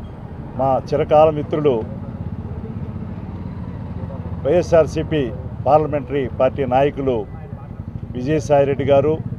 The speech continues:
అదేవిధంగా నెల్లూరు జిల్లా, మా జిల్లా మంత్రి గారైనటువంటి గౌరవ శ్రీ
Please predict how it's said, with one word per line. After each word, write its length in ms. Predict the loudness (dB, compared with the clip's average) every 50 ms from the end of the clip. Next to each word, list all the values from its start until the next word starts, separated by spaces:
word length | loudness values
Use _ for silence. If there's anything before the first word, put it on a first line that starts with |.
| -10 -12 -14 -14 -14 -14 -16 -16 -16 -16 -16 -16 -10 -6 -2 0
అదేవిధంగా 580 | 4 4 4 4 4 4 4 4 6 6 6 6 4 2 -2 -6 -8 -8 -8 -10 -10 -8 -8 -8 -8 -10 -10 -8 -6 -4
నెల్లూరు 340 | -2 0 2 4 4 2 2 2
జిల్లా, 240 | 2 4 6 6 6 4 2 -2 -8 -10 -10 -12 -12 -10 -6 -2
మా 80 | 0 0 0 0
జిల్లా 240 | 2 4 6 6 6 6 4 -2 -6 -8 -8 -8 -8 -8 -8 -8 -6 -4
మంత్రి 240 | -4 -2 -2 0 4 6
గారైనటువంటి 720 | 6 8 8 6 4 2 0 0 0 -2 -2 0 0 0 0 0 -4 -6 -8 -4 2
గౌరవ 280 | 4 4 6 6 6 6 4 4 2 -2 -6 -14 -16 -16 -16 -16 -16 -16 -16 -16 -16 -16 -8
శ్రీ 140 | -4 -2